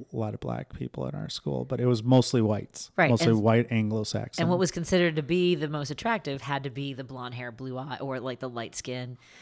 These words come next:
Speaker 2: You know, so you have that
Speaker 1: Yeah.
Speaker 2: other element of being an outsider.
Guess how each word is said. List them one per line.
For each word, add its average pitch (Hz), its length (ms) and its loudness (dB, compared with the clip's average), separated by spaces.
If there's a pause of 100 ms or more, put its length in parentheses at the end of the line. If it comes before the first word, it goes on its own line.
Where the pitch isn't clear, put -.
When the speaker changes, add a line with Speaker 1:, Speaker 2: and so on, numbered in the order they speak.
(240)
Speaker 2:
You 214 100 2
know, 180 60 4
so 175 140 2
you 170 60 6
have 165 100 4
that 147 100 6
Speaker 1:
Yeah. 160 160 10
Speaker 2:
other 127 140 4
element 160 440 4
of 135 140 -4
being 139 240 -2
an 131 80 -4
outsider. 127 520 -2